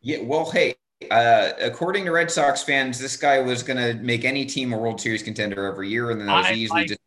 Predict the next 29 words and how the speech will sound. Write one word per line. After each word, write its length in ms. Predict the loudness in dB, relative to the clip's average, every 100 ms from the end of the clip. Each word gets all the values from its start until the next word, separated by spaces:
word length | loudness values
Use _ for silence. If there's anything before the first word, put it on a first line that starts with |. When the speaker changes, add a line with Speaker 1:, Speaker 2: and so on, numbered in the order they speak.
| -10
Speaker 2:
look, 260 | -6 -6 -8
Speaker 1:
Mm-hmm. 120 | -10 -6
Speaker 2:
I've 240 | -6 -6
been 200 | -6 -6
telling 320 | -4 -4 -4
you 120 | -4
guys 260 | -2 -2 -2
about 240 | -4 -4 -4
Alex 380 | -4 -4 -4 -8
and 220 | -8 -4 -2
Joey 280 | 0 0 -2
Cora 460 | -4 -4 -2 -4 -8 -16 -10
as 140 | -4 -2
managers 500 | -2 -2 -4 -6 -6
for 140 | -6
a 40 |
few 180 | -4 -4
years 320 | -2 -4 -4
now. 200 | -6 -8 -10 -8
He's 220 | -6 -4
very 400 | -4 0 0 -2
good, 280 | -4 -4 -4
very 280 | -2 -2 -2
good 180 | -4 -6
manager, 360 | -6 -6 -6 -6
very 240 | -6 -6
good 140 | -6 -4
baseball 360 | -4 -4 -6
mind. 300 | -4 -2 -4